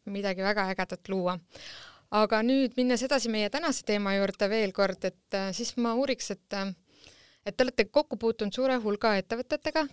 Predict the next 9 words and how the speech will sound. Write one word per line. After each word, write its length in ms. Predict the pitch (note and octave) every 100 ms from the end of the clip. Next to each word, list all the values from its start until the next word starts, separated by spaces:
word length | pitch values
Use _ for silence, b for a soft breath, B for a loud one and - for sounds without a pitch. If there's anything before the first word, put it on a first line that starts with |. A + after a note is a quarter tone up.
| _
kes 200 | A3+ G#3+ A#3+
on 140 | G#3
siis 240 | - G3+ F#3+ - G#3
ikkagi, 500 | G3 G3+ - G3+ F#3+ F#3+ B B B B B B _
mm, 420 | G#3 G3 F#3+ F#3+ G3 -
noh, 140 | G#3+ -
mingit 320 | C4 B3 A3
sorti, 400 | A3 A#3 - A#3 A3 A3+
äh, 320 | - - G3+